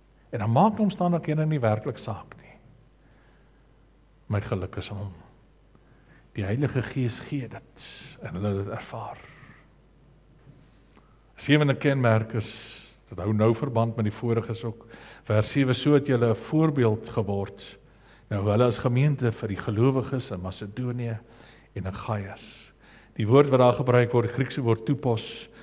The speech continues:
beteken 'n blou druk, 'n blueprint. Hulle het 'n tipe geword wat die res kan navolg. Jy weet, dis hoekom ek graag na Thessalonika wil kyk, want dit is so 'n mooi gemeente met sulke mooi eienskappe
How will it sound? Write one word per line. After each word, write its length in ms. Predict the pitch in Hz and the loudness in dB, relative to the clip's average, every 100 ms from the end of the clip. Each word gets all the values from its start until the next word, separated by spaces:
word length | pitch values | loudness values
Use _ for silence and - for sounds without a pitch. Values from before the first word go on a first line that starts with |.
| - - | -20 -12
beteken 480 | - - 127 123 113 | -8 0 2 2 2
'n 120 | 104 | 2
blou 260 | 101 113 160 | 2 4 4
druk, 360 | 131 127 - - - | 4 2 2 -8 -6
'n 80 | 98 | 2
blueprint. 840 | 135 147 131 104 - - - - - - - - - | 4 4 2 2 -2 -12 -18 -18 -20 -20 -20 -16 0
Hulle 160 | 123 | 4
het 120 | 127 | 4
'n 140 | 156 - | 2 2
tipe 280 | 277 226 160 | 2 4 2
geword 560 | 139 104 104 - - - - - _ _ _ _ _ _ _ _ _ _ _ _ - | 0 -2 -4 -8 -16 -18 -18 -20 _ _ _ _ _ _ _ _ _ _ _ _ -4
wat 120 | 117 | 0
die 120 | 110 | 2
res 200 | 104 107 | 2 0
kan 160 | - 123 | -2 -4
navolg. 920 | 104 92 - 101 - - - - - - _ _ _ _ - - - _ _ _ _ _ - | -4 -6 -12 -16 -20 -20 -20 -20 -20 -20 _ _ _ _ -20 -20 -20 _ _ _ _ _ 2
Jy 80 | |
weet, 140 | 180 196 | 4 6
dis 120 | 190 | 4
hoekom 240 | 208 208 | 4 2
ek 80 | 196 | 2
graag 380 | - 190 180 165 | 4 6 6 4
na 160 | 143 131 | 2 2
Thessalonika 720 | 139 - 127 127 143 139 127 | 2 0 2 2 2 4 6
wil 140 | 123 | 4
kyk, 220 | 123 131 | 2 -2
want 160 | 135 127 | -2 -2
dit 140 | 135 | -4
is 100 | 120 | -4
so 140 | - 175 | 0 2
'n 80 | 143 | 4
mooi 220 | 123 120 | 4 2
gemeente 440 | 143 120 117 123 | 0 0 0 0
met 140 | 117 110 | 0 -2
sulke 300 | 160 160 147 | -4 -4 -2
mooi 220 | 120 127 | -2 -2
eienskappe 640 | 120 113 - 104 117 101 | -2 -4 -4 -6 -6 -8